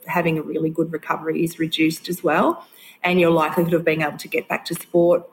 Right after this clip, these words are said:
is also reduced. So I think having that expectation is, is really important. And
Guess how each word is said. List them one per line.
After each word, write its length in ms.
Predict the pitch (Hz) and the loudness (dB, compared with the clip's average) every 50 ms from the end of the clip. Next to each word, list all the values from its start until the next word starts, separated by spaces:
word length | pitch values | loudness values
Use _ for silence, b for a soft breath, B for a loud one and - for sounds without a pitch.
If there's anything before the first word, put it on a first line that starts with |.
| _ _ - | _ _ -4
is 160 | 170 165 165 | 0 2 2
also 280 | 160 165 160 - 180 | 2 2 0 0 -2
reduced. 520 | 165 160 170 170 - 160 156 143 165 165 - | -2 -2 -2 -4 -2 -2 -2 -2 -2 -2 0
So 320 | 180 170 170 165 160 165 B B B B B B B | 2 4 4 4 2 2 B B B B B B B
I 60 | 196 | 0
think 180 | 202 - 220 220 | 2 2 2 2
having 220 | 214 208 196 196 | 2 2 2 2
that 160 | 190 170 165 | 2 4 2
expectation 720 | 185 180 - - 170 - - - - 165 165 165 - 175 170 | 0 0 -2 -4 -4 -4 -4 -4 -2 -2 -2 -2 -2 -4 -2
is, 180 | 165 160 160 - | -2 -4 -6 -4
is 220 | - 170 170 170 | -4 -4 -2 0
really 240 | 165 165 165 165 160 | 0 0 2 0 0
important. 560 | 160 160 - - - - - 202 185 160 165 - | -2 -4 -4 -4 -2 -2 0 0 -2 -2 0 0
And 240 | 180 170 170 165 | 0 0 0 -2